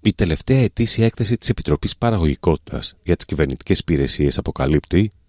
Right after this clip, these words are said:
ότι μόλις το δύο κόμμα εννέα τοις εκατό των νοικοκυριών της Βικτόριας ζουν σε κατοικίες κοινωνικής πρόνοιας. Ποσοστό πολύ πιο χαμηλό από το εθνικό μέσο όρο του τρία κόμμα εννέα τοις εκατό. Η Υπουργός Στέγασης της Βικτόριας, Harriet Singh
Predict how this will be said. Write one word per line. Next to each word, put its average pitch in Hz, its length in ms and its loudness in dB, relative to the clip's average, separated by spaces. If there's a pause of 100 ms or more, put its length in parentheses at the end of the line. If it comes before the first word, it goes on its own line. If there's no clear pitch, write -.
ότι 101 220 2
μόλις 131 560 4 (100)
το 113 180 2
δύο 117 300 2
κόμμα 127 300 0
εννέα 104 280 0
τοις - 100 -4
εκατό 90 300 0
των 123 140 0
νοικοκυριών 82 540 0
της 67 100 -4
Βικτόριας 71 680 0 (180)
ζουν 139 320 2
σε 151 120 0
κατοικίες 87 640 0
κοινωνικής 82 600 0
πρόνοιας. 69 600 0 (360)
Ποσοστό 98 640 0 (340)
πολύ 82 240 2
πιο 151 140 2
χαμηλό 107 340 2
από 104 80 0
το - 60 0
εθνικό 80 380 0
μέσο 104 300 2
όρο 113 280 4 (140)
του - 180 -2
τρία 135 280 2
κόμμα 127 280 2
εννέα 113 280 2
τοις - 120 -4
εκατό. - 440 -4 (200)
Η 131 100 4
Υπουργός 110 500 4
Στέγασης - 480 0
της 107 160 2
Βικτόριας, 73 680 0 (200)
Harriet 65 320 -2
Singh 76 280 0